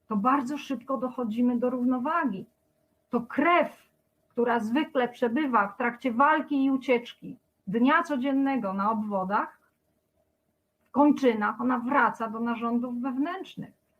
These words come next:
Więc my na powrót równoważymy się właśnie dzięki równowadze nerwu błędnego. Równowaga dzięki równowadze. Do nerwu błędnego mamy dostęp poprzez głowę i twarz.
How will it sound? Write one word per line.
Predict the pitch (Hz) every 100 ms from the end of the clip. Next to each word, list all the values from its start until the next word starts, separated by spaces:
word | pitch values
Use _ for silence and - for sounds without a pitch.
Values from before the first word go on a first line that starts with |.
| _ 214
Więc | 233 247
my | 254
na | 254 254 -
powrót | 339 403 269 214 233 294 _ _ _ _ _ _ _ _ _ _ _ _ _ _ _ _ _
równoważymy | 240 294 285 320 285 302 277 392 285
się | 214 214
właśnie | 202 233 277 294 - 330 233
dzięki | 247 277 277 302 330 _ _ _ _ _ _ 240
równowadze | 240 370 466 427 415 403 427 359 247 294 320 _
nerwu | 277 330 339 320 359
błędnego. | 359 381 359 370 302 180 - _ -
Równowaga | 240 269 294 262 311 403 403 294
dzięki | 285 349 370 359
równowadze. | 370 330 370 359 339 240 180 - _ _ _ _ _ _ _ _ _ _ _ _ _ _ _
Do | 190 202
nerwu | 202 233 262 285 269
błędnego | 220 226 233 220 247 247 220
mamy | 214 202
dostęp | 196 226 247 - 226 226
poprzez | 233 - 233 202
głowę | 220 226 233 208
i |
twarz. | 208 220 196 170 -